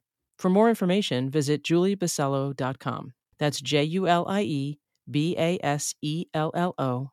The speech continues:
dot com. And now let's dive into today's topic in our reinvention toolkit. That topic is managing expectations. Managing expectations can be challenging in all aspects of our lives.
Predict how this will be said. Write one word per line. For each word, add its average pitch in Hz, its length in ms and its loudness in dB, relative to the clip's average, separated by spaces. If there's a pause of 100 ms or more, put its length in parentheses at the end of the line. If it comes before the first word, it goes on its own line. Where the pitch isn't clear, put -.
dot 120 220 -4
com. - 280 -8 (480)
And 165 200 4
now 190 280 4
let's 175 240 0
dive 220 220 4
into 151 220 0
today's 147 360 -2
topic - 440 -6
in 135 80 -2
our 135 120 0
reinvention 139 640 -2
toolkit. - 440 -6 (680)
That 170 240 2
topic 123 400 -4
is 170 220 -2
managing 131 420 -2
expectations. - 920 -8 (440)
Managing 254 480 4
expectations 147 800 -2
can 156 140 -2
be 143 80 0
challenging 131 500 0
in 147 80 0
all 156 220 2
aspects 123 400 -4
of 127 100 -4
our 127 140 -2
lives. - 480 -6